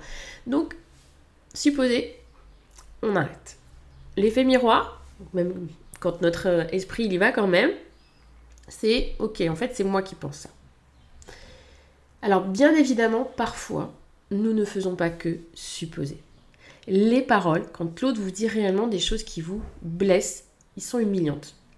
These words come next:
Là, si cette personne, ça peut arriver parfois, que la personne ne sache pas exprimer, que la personne, euh, le fasse de façon, euh, non voulue, enfin voilà, c'est pas, pas, parce qu'elle est maladroite,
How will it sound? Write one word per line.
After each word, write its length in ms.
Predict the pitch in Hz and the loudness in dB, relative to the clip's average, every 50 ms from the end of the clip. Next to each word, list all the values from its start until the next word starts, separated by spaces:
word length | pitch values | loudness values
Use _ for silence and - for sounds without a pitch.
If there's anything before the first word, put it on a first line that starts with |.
| _ - | _ -6
Là, 300 | 175 175 185 180 262 277 - _ _ _ _ _ _ _ _ _ _ _ _ _ | -4 -4 -4 -4 -6 -10 -16 _ _ _ _ _ _ _ _ _ _ _ _ _
si 180 | - - - 254 | -10 -8 -6 -2
cette 240 | - 269 240 - - | 0 2 0 2 2
personne, 540 | 247 247 254 - - 277 277 294 269 262 | 0 0 0 0 0 2 2 2 2 0
ça 140 | - - 190 | -2 -4 -4
peut 140 | 165 165 185 | -2 0 0
arriver 380 | 185 208 233 247 233 190 175 196 | 0 2 0 0 0 0 -2 -2
parfois, 540 | - 208 185 165 - - - 156 160 190 | -2 -4 -4 -6 -8 -6 -4 -4 -2 -4
que 80 | - - | -4 -6
la 60 | 175 | -6
personne 220 | 160 160 147 185 185 | -6 -6 -6 -4 -6
ne 60 | 170 | -6
sache 260 | 170 165 156 160 - | -4 -4 -6 -6 -4
pas 160 | 185 170 - - - | -4 -6 -6 -4 -4
exprimer, 720 | 190 185 185 - - - - - 202 196 180 180 196 - - _ _ - - - - - - - _ _ _ | -4 -4 -4 -6 -10 -8 -6 -4 -2 -2 -2 -2 -4 -6 -12 _ _ -20 -20 -20 -20 -20 -20 -20 _ _ _
que 80 | - 196 | -4 0
la 140 | 180 180 175 | 0 2 2
personne, 460 | 180 185 180 175 - 185 185 190 185 | 2 0 -2 0 -2 -2 -2 0 -2
euh, 380 | 175 175 165 160 165 - - - - _ - _ _ | -2 -2 -2 -2 -4 -6 -8 -10 -14 _ -20 _ _
le 100 | - 196 | -10 -4
fasse 320 | 190 - 185 185 - - - - | 0 0 0 0 0 -6 -12 -12
de 80 | 185 170 | -8 -4
façon, 520 | 180 175 170 170 - 190 185 185 185 185 - - 170 | -2 -2 -2 -2 -4 -6 -4 -4 -6 -8 -10 -10 -6
euh, 460 | 165 165 160 156 156 156 156 156 156 165 165 165 _ _ _ _ _ _ _ _ _ _ _ _ _ _ _ _ _ _ _ _ - - - - - - - - | -6 -4 -4 -4 -6 -8 -8 -10 -12 -14 -16 -18 _ _ _ _ _ _ _ _ _ _ _ _ _ _ _ _ _ _ _ _ -20 -20 -20 -20 -20 -20 -14 -6
non 180 | 196 190 196 208 | -2 0 2 2
voulue, 380 | 196 196 220 233 233 254 262 277 | 0 0 0 0 2 2 2 2
enfin 200 | 277 233 190 185 | 2 0 0 2
voilà, 200 | 185 180 170 170 | 2 2 2 2
c'est 220 | 170 - 185 170 | 0 0 -2 -2
pas, 180 | 170 196 190 185 - - - - | 0 0 -2 -2 -2 -6 -10 -4
pas, 160 | - 202 196 160 | -2 0 0 0
parce 180 | - 185 - | -2 -6 -4
qu'elle 140 | - 180 180 | 0 0 2
est 40 | 185 | 4
maladroite, 580 | 202 240 262 269 233 196 170 185 285 277 - | 6 8 8 8 8 6 6 4 4 2 -2